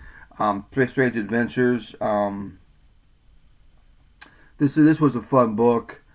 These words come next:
I love the cover. The cover was striking. It's one of the, this is one of the books I bought, oh, geez, maybe forty years ago that I thought was a big deal 'cause it was one of my first ten centers. Um, but I've,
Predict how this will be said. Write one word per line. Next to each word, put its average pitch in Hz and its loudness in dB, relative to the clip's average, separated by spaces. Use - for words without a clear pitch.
I 117 -8
love 127 4
the 107 -8
cover. 123 0
The 113 -6
cover 127 -2
was 117 -8
striking. 123 0
It's 127 -10
one 180 -4
of 147 -4
the, - -20
this 170 -2
is - -8
one 202 0
of 170 0
the 131 -4
books 151 -2
I 127 4
bought, 117 4
oh, 202 -8
geez, 107 -8
maybe 113 -6
forty 120 -8
years 110 -6
ago 127 0
that 127 0
I 127 2
thought 143 4
was 117 -4
a 117 -4
big 104 -2
deal 120 0
'cause 110 -4
it - -4
was 117 -4
one 127 0
of 135 0
my 127 0
first 127 -4
ten 120 -2
centers. 104 -10
Um, 107 -2
but 120 0
I've, 110 0